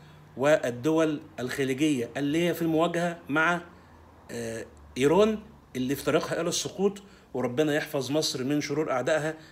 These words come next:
لأنه بيتم تدبير أمور كبيرة جدًا لإسقاط مصر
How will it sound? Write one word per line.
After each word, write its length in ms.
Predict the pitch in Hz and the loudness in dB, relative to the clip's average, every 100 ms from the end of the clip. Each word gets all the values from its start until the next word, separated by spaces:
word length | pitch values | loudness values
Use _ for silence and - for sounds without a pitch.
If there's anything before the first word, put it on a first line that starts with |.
| - | -12
لأنه 320 | 117 139 139 | -6 -2 0
بيتم 580 | 127 123 120 131 131 151 | 0 -2 -2 -2 -2 -2
تدبير 640 | 147 - 117 113 151 147 - | -4 -6 -6 -2 0 0 -2
أمور 220 | 127 147 | -2 -2
كبيرة 300 | 147 131 147 | -2 0 0
جدًا 480 | 139 156 147 170 156 - - - 123 | 2 -2 -2 -2 -4 -10 -20 -20 -4
لإسقاط 840 | 139 160 160 - - - 175 180 | 2 2 2 -2 -4 0 -2 0
مصر 320 | 175 185 147 | 0 0 -4